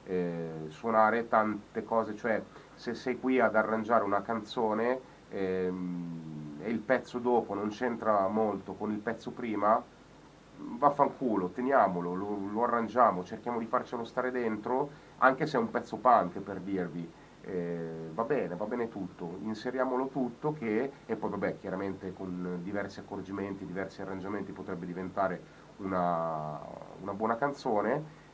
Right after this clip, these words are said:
e con questo spirito abbiamo fatto un, eh, il nostro primo album, You Are No One, che è uscito,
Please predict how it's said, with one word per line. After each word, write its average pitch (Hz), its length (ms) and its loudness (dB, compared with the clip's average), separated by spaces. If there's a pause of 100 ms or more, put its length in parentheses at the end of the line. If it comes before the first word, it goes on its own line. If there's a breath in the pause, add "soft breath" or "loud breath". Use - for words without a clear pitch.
e 87 380 0
con 117 140 -4
questo 143 240 0
spirito 123 460 0
abbiamo 107 300 0
fatto 104 360 0
un, 95 280 -2
eh, 82 560 -4
il 87 120 -6
nostro 104 260 -4
primo 101 300 2
album, 98 420 2
You 98 220 0
Are 95 160 4
No 92 100 -2
One, 85 520 0 (440 loud breath)
che 120 80 0
è 113 40 4
uscito, 107 840 2